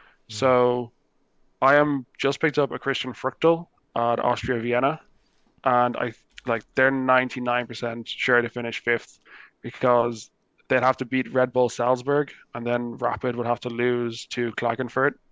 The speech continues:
Speaker 2: That basically means they'd have to beat the best team, and the team ahead of them would have to lose to the worst team for
Speaker 1: Hmm.
Speaker 2: them not to get it. And then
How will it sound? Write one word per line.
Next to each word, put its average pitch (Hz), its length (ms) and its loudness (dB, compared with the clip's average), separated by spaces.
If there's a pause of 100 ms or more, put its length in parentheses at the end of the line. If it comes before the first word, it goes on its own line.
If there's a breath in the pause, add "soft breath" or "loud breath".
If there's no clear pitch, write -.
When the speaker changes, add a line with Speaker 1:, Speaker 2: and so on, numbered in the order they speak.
(680)
Speaker 2:
That 127 240 4
basically 127 260 0
means 123 180 -4
they'd 131 120 4
have 127 180 2
to 127 80 -10
beat 127 140 -6
the - 60 -6
best 127 300 -2
team, 117 260 -8
and 117 80 -8
the 120 60 -8
team 123 180 -4
ahead 117 140 0
of 117 40 -4
them 117 120 -6
would 117 60 -6
have - 80 -12
to 127 120 -10
lose 117 200 -6
to - 40 -20
the 117 80 -4
worst 120 300 0
team 117 260 -8 (380 soft breath)
for 120 80 -12
Speaker 1:
Hmm. 127 60 -4
Speaker 2:
them 117 220 0
not 117 280 -2
to 117 300 -4 (120)
get 127 160 2
it. 165 140 2 (560 soft breath)
And 123 120 0
then 127 520 0